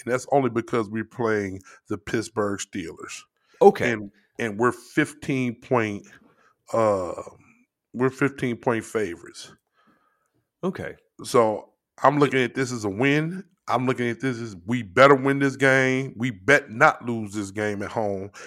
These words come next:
Speaker 1: especially with the ticket prices. Have you seen the ticket prices for this game?
Speaker 2: No.
Speaker 1: To get into the stadium is, like, two hundred fifty dollars, bro.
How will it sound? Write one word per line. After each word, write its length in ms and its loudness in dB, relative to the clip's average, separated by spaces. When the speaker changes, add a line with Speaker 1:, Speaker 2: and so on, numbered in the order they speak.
Speaker 1:
especially 520 2
with 160 0
the 80 -14
ticket 340 -2
prices. 280 0
Have 160 -4
you 100 -6
seen 240 -2
the 60 2
ticket 360 0
prices 300 4
for 100 -2
this 240 2
game? 420 4
Speaker 2:
No. 320 2
Speaker 1:
To 100 4
get 280 2
into 180 -4
the 100 -2
stadium 540 2
is, 100 -4
like, 180 6
two 160 0
hundred 260 4
fifty 260 -6
dollars, 340 -4
bro. 320 -8